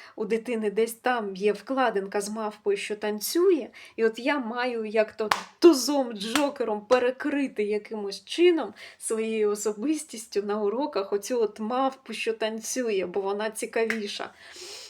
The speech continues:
Е, і ось про це ми якраз поговорили, і я побачила, що і в інших професіях є те, у що я впираюся інколи, коли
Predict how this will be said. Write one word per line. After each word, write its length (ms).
Е, 200
і 280
ось 380
про 220
це 300
ми 340
якраз 440
поговорили, 920
і 100
я 140
побачила, 640
що 240
і 120
в 180
інших 340
професіях 760
є 200
те, 340
у 140
що 280
я 240
впираюся 800
інколи, 640
коли 440